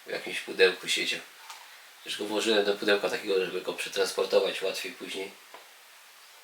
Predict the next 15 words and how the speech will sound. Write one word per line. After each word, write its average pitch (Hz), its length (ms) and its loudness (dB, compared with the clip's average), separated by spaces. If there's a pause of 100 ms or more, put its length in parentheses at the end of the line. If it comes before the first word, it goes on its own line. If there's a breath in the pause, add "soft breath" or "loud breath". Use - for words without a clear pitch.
(100)
Bo 135 60 -12
był 98 120 -4
w 98 180 -6
dużo 117 260 6
większym 110 360 4
pojemniku. 113 560 2 (1080 loud breath)
No 175 60 6
ale - 140 10
co, 135 120 10
no 131 80 10
bierzemy 127 340 10
się 143 100 8
do 143 120 6
dzieła, 127 280 12
no. 92 140 6